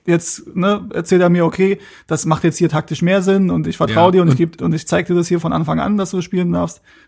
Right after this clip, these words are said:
Speaker 2: Das ist ja auch das, was du gesagt hattest gegen, äh, am Anfang bei der Aufstellung, dass es, ähm, dass einfach Klünter und Plattenhardt dann die defensiveren
Speaker 1: Ja.
Speaker 2: Varianten sind, zumal Wolf jetzt auch nicht so viel gerissen hat in den letzten Spielen,
Speaker 1: Ja.
Speaker 2: äh, so dass das,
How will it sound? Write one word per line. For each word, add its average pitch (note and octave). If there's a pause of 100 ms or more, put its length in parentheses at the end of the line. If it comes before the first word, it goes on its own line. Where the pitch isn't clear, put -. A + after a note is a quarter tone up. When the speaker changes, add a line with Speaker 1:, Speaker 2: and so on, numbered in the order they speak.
Speaker 2:
Das C#3+
ist E3
ja F3
auch D3
das, D3+
was C#3+
du C#3+
gesagt C3+
hattest C3
gegen, B2
äh, B2
am B2+
Anfang C3+
bei B2
der A#2+
Aufstellung, B2
dass B2+
es, A#2+
ähm, A#2
dass B2
einfach C3+
Klünter D3
und C3
Plattenhardt C3+
dann C3+
die C3
defensiveren C3+
Speaker 1:
Ja. C3
Speaker 2:
Varianten C3+
sind, B2
zumal B2+
Wolf B2
jetzt C#3
auch C#3+
nicht C#3
so C3+
viel D3+
gerissen A#2
hat B2+ (540)
in B2
den B2
letzten B2
Spielen, C3 (340)
Speaker 1:
Ja. B2
Speaker 2:
äh, G#2
so B2
dass A#2+
das, -